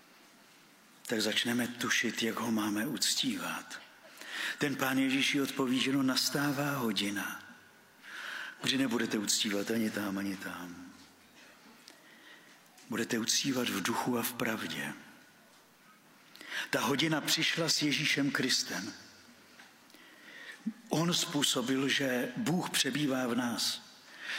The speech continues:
My jsme se stali chrámem ducha. Proto musíme Boha uctívat především duchovně.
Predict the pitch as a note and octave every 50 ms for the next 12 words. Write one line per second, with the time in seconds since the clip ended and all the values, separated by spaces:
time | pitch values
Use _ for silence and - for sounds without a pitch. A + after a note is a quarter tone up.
0 | - - D3+ E3 - - G3 F#3+ E3+ - - - - - - D#3+ C#3+ D3 - -
1 | C3 A#2 C3 B2+ B2+ B2 A#2+ A2+ F#2+ A#2+ A2+ - - - G#2 - - - - -
2 | - - - - - - - - - D3+ - - E3+ D#3+ F3 D#3 - - F3+ E3+
3 | D3 B2+ D3 C#3 D3 C3+ B2 C3+ C3 - - - E3 D#3+ D3 C3 B2+ - - -
4 | - - - D#3 D#3 E3+ D3 - - - C#3 B2+ G#2+ F#2 - B2+ C3 - - D#3+
5 | D3+ D3 C3+ A#2 G#2 G2+ F#2 F2 E2+ D#2+ -